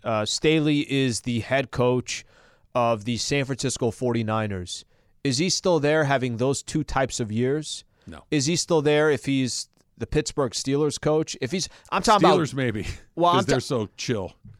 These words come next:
Speaker 1: I'm talking about good
Speaker 2: Yeah.
Speaker 1: organizations
Speaker 2: Yeah, yeah,
Speaker 1: that
Speaker 2: yeah.
Speaker 1: actually want to win and winning whatever we need to do, we're gonna try to win. Most situations, if Staley was on a different team, he's probably still not the head coach.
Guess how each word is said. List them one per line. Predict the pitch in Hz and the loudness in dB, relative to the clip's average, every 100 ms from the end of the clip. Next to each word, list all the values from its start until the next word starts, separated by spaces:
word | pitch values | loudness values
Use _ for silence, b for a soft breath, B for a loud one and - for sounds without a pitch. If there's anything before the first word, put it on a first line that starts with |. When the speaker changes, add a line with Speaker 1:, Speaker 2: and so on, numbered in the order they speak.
| - | -4
Speaker 1:
I'm | 175 | -2
talking | 175 202 175 | 2 2 4
about | 147 110 104 | 2 0 -8
good | - 143 156 | 0 2 2
Speaker 2:
Yeah. | 151 | 2
Speaker 1:
organizations | 147 139 127 123 101 117 127 - 139 139 - | 0 0 0 0 0 0 0 0 -2 -2 -4
Speaker 2:
Yeah, | 120 | -2
yeah, | |
Speaker 1:
that | 113 - | -4 -4
Speaker 2:
yeah. | 131 | -2
Speaker 1:
actually | 143 - 156 139 131 | -2 -2 -2 0 0
want | 110 113 123 127 | 0 -2 -2 -4
to | 123 | -6
win | 120 120 127 131 - | -2 0 0 -2 -6
and | 117 113 | -6 -4
winning | 110 139 139 131 123 - _ | 0 2 2 0 -4 -10 _
whatever | 104 131 135 156 180 196 | -18 -2 4 6 6 6
we | 175 | 4
need | 170 165 | 4 2
to | 139 | -2
do, | 123 147 | 0 0
we're | 123 120 | 2 0
gonna | 120 117 | 0 -2
try | - 135 | 2 2
to | 139 | 2
win. | 143 156 180 156 b b b b _ _ | 2 2 0 -6 b b b b _ _
Most | 143 147 190 202 | -4 4 4 4
situations, | - 190 165 151 156 - 127 | 2 0 2 4 4 2 -2
if | 117 | -2
Staley | - 147 143 | -2 0 2
was | 139 117 | 2 0
on | 120 | 0
a | 107 | 0
different | 110 - 104 | -4 -6 -6
team, | 117 104 | -6 -6
he's | 101 | -6
probably | - 104 | -2 -2
still | 95 110 | -2 -6
not | 98 92 | -6 -8
the | 90 | -10
head | 87 | -10
coach. | - 87 - | -10 -12 -10